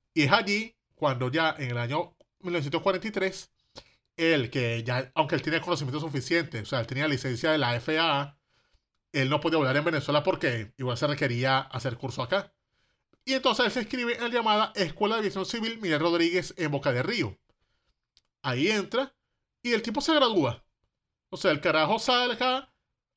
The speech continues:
menos de un año después, su licencia de piloto co-, de piloto venezolano,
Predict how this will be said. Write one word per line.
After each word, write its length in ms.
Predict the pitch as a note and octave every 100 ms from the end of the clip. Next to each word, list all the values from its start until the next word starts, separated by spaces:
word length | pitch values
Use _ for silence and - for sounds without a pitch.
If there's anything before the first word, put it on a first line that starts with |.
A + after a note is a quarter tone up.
| _ _ _
menos 280 | F3+ F3+ A3
de 60 | G#3
un 100 | G3+
año 180 | G#3+
después, 580 | A3+ D#3+ A3 B3 - - _ _ _ _
su 160 | - G3
licencia 420 | F3+ E3 F3 A3+
de 60 | A3
piloto 440 | F#3+ E3+ G#3+ G#3
co-, 260 | - G#3+ -
de 200 | G3 E3+
piloto 460 | E3+ D#3+ E3 G#3 G#3
venezolano, 680 | F3+ E3+ C3 E3+ F#3 G2